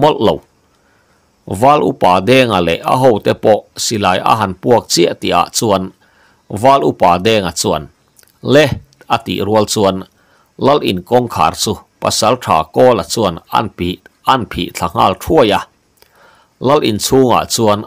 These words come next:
a lut zui ngal zat a. Wal upa deng a te ho pawh chu an lut ve ngal thuai a. Lal rang vel a le a chhung te, mang ang tak a, khum a lo thu lai chu.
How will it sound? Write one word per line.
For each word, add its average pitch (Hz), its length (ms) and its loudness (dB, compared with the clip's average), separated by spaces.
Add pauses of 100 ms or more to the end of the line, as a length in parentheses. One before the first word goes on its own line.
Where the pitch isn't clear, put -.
(120)
a - 40 2
lut 110 300 -2
zui 101 280 -2
ngal 98 280 0
zat 143 240 -2
a. 90 100 2 (1000)
Wal 147 360 2 (100)
upa 92 320 0 (100)
deng 135 260 2
a - 20 -6
te - 140 -4
ho 117 200 2 (100)
pawh 110 300 0
chu 117 200 -4
an 90 180 -6
lut 110 160 -2 (100)
ve 90 100 2 (140)
ngal 135 260 2
thuai 85 360 -2
a. - 20 -8 (1040)
Lal 147 300 2
rang 139 300 2
vel 113 240 4
a 90 120 0
le 90 80 -2 (180)
a - 20 -8
chhung 131 400 -2
te, 120 100 2 (340)
mang 110 160 0
ang 95 340 -2
tak - 180 -4
a, 104 100 2 (220)
khum 117 300 -4
a 143 40 2
lo 113 120 0 (100)
thu - 200 -6
lai 113 160 2
chu. 104 200 -4